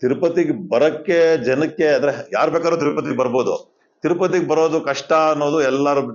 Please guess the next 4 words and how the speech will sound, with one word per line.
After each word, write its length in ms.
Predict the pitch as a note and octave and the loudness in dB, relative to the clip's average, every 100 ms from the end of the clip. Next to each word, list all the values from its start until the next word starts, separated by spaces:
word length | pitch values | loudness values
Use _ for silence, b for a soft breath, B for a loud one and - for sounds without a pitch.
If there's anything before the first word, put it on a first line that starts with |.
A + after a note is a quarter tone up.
| G#2+ | -4
ಜನದ 280 | B2+ C3 G#2 | -4 -4 -2
ಬಾಯಲ್ಲಿ 520 | A2+ B2 A#2+ A#2+ A2+ | 0 0 0 -2 -2
ಸಾಧಾರಣವಾಗಿ 800 | A#2 A#2 C3+ C#3 C#3 C#3 C#3 A2 | -2 0 2 0 0 0 -2 -2
ಬಂದ್ಬಿಟ್ಟಿದೆ. 600 | A2+ A2+ G#2 F2 C#2+ | -4 -2 -4 -4 -8